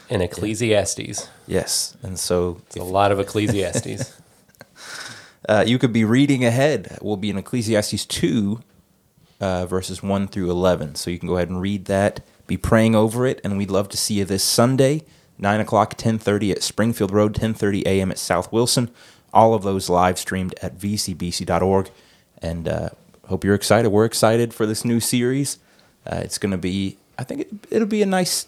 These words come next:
Speaker 2: change of pace, maybe. Or maybe the same
Speaker 1: Think
Speaker 2: pace,
Speaker 1: so.
Speaker 2: just a different
Speaker 1: Yeah.
Speaker 2: stride. I don't know.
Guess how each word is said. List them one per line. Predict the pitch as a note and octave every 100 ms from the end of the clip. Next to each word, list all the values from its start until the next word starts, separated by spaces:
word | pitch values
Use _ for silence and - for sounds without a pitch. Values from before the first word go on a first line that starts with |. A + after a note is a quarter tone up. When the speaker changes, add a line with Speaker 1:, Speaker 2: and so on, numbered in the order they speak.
| _
Speaker 2:
change | - - D3+ D3 B2+
of | -
pace, | - A#2 D#3 - - - _ _ _ _
maybe. | - C#3+ D#3+ F#3 - _ _ -
Or | A#2
maybe | C3+ C#3+
the | B2 A2
same | - A#2+ A#2
Speaker 1:
Think | G#2+
Speaker 2:
pace, | A#2+ A2
Speaker 1:
so. | A2
Speaker 2:
just | -
a | F#2
different | G2+ G2 G2+
Speaker 1:
Yeah. | -
Speaker 2:
stride. | G#2+ G2 A2 A2
I | F#2+
don't | B2+ C3+
know. | D3